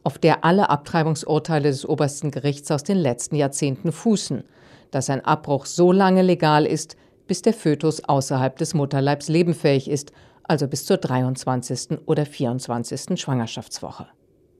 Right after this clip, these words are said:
Ersten Aufschluss zur Haltung der Richterinnen und Richter könnten deren heutige Fragen und Kommentare geben. Mit einer schnellen Entscheidung ist nicht zu rechnen.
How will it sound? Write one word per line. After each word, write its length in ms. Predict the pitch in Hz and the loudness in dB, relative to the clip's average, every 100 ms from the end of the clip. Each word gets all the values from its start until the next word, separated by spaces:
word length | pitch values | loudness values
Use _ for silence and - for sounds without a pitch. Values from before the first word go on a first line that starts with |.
| _ _ _ - | _ _ _ -2
Ersten 300 | 143 - 143 | -2 -2 0
Aufschluss 500 | 165 180 - 170 - | 0 0 2 0 2
zur 160 | 147 | 0
Haltung 320 | 131 131 143 131 | 2 0 0 -2
der 100 | 131 | -2
Richterinnen 460 | 135 156 139 135 | -2 -2 0 2
und 160 | 135 - | 0 0
Richter 280 | 165 - 240 | -2 0 0
könnten 300 | 180 165 175 | 2 0 2
deren 280 | 180 185 | 2 2
heutige 380 | 165 151 147 151 | 4 2 2 -2
Fragen 420 | 147 151 131 131 | -2 0 0 0
und 120 | 139 135 | -2 -2
Kommentare 640 | 143 165 175 151 113 113 | -2 -2 -2 -2 -2 -4
geben. 340 | 113 107 104 _ _ _ _ - - | -4 -6 -8 _ _ _ _ -20 -6
Mit 160 | 139 | 0
einer 220 | 139 135 127 | 2 2 2
schnellen 360 | 175 202 233 | 2 4 6
Entscheidung 560 | 135 135 - 170 180 202 | 4 0 2 4 4 2
ist 160 | 208 | 2
nicht 240 | 202 180 - | 2 2 0
zu 120 | 143 | -8
rechnen. 480 | 117 120 - 120 | -8 -8 -12 -12